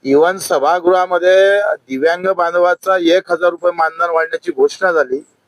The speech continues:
जीआर निघाला नाही. कर्जमाफीच्या बाबतीत समिती तयार करू आणि इतरही सभासद घेऊ, त्याचा अध्यक्ष अजूनपर्यंत नेमला नाही. म्हणजे अशी एकंदरीत अवस्था आहे. अशा प्रकारची ही सगळी अवस्था असल्यामुळं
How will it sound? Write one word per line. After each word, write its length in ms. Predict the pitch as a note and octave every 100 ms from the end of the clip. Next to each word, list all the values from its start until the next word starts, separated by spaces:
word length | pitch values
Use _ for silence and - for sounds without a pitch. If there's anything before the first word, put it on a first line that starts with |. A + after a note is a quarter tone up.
| _ _ -
जीआर 340 | C3+ E3 E3
निघाला 360 | D3 C3 A2+ G#2
नाही. 120 | - _ _ _ _ _ - - _ _
कर्जमाफीच्या 760 | D3+ D#3 F#3+ F#3 F3+ F#3 G3
बाबतीत 420 | F3+ F3 - G3 F#3+ - - - _ - -
समिती 360 | D#3 F3+ A3 A3
तयार 260 | F#3+ F3+
करू 380 | E3+ D#3+ D#3+ F3+ - _ _ _ _ -
आणि 200 | C3+ D#3
इतरही 420 | E3+ - G3 G#3+
सभासद 420 | G3+ G3 F#3 F#3 F3 D3+
घेऊ, 160 | E3
त्याचा 340 | F3 D3 D#3 C#3+
अध्यक्ष 380 | - D#3+ -
अजूनपर्यंत 720 | F#3 C3+ C3 E3+ D#3 D3 C#3+ D3
नेमला 280 | C3 A#2 A#2+
नाही. 140 | A2+ - _ _ _ _
म्हणजे 180 | B2+ D3
अशी 540 | F#3 C#3 B2+ - F#3+ E3
एकंदरीत 580 | - D#3 D3+ D3+ E3
अवस्था 420 | C3 C3 - C#3+ B2+
आहे. 280 | A#2+ C3 - _ _ _ _ _ -
अशा 300 | B2+ - F#3+
प्रकारची 580 | F3 E3 F3+ E3 - G3
ही 220 | F3 F#3+
सगळी 240 | - E3
अवस्था 360 | E3 D3+ D3+ D#3+
असल्यामुळं 680 | C#3 - D3 C#3+ D#3+ B2+